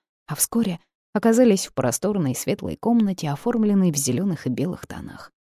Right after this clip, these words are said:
Мик уложил меня на широкую кровать, сам сел на ее край и уставился в большое окно, за которым уже сгущались сумерки. Я обвела незнакомую спальню быстрым взглядом,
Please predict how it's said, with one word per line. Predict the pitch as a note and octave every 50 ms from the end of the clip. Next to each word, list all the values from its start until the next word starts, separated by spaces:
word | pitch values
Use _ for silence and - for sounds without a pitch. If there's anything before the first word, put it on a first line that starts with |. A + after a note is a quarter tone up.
| _ _ _ _ _ _ _ _ _ _ _ _ -
Мик | D3+ D#3+ D#3 D3 -
уложил | D3 C3+ C3+ C#3 D3 D#3 D#3+ E3
меня | D#3 D3+ C#3+ B2
на | A2+ B2+
широкую | C3+ - C3 B2+ C#3 C3 - - A2
кровать, | - - B2 C3 E3 G#3 G#3+ - - _ _ _ _ _
сам | - - A3 G#3+ G#3+ G3+
сел | - E3+ D#3 D3
на | D3 C#3+ C#3
ее | B2+ A#2 A#2 A2 A2 -
край | - - G#3+ A3 A3 A3 _ _ _ _ -
и | C4
уставился | C4 B3 - - C#4 B3 B3 A3+ G#3 - G3+
в | F3 D#3+
большое | C#3 C3 C#3 E3+ - - G3+ G#3 F#3+ F3
окно, | F3+ - - F#3+ G#3 G#3+ G3
за | D#3 -
которым | - - A#2+ - C3+ B2+ C3 B2+ C3
уже | C3+ C3+ D3+ F#3
сгущались | G3 F#3 - D3 D3 - - - D#3 D3+ D3 C#3 - -
сумерки. | - - D3 C#3 B2 A#2 - - - - - - _ _ _ _ _ _ _ _ _ _ -
Я | E3 D#3+ D#3+ F3 F3 E3+ E3
обвела | D#3 C#3 C3+ C#3 C3+ D3 C#3+ C#3+ D3+ E3
незнакомую | D#3+ D3+ C#3+ C#3 C#3+ C#3 C#3 - D#3+ E3 D#3+ D3 C#3+ C#3
спальню | - - - D3 D#3 D3+ D3 C#3
быстрым | C3 C3 D3 C#3 C#3 - - - B2+ B2+
взглядом, | C3+ C#3 C3 C3 - G#3+ - - - - G#3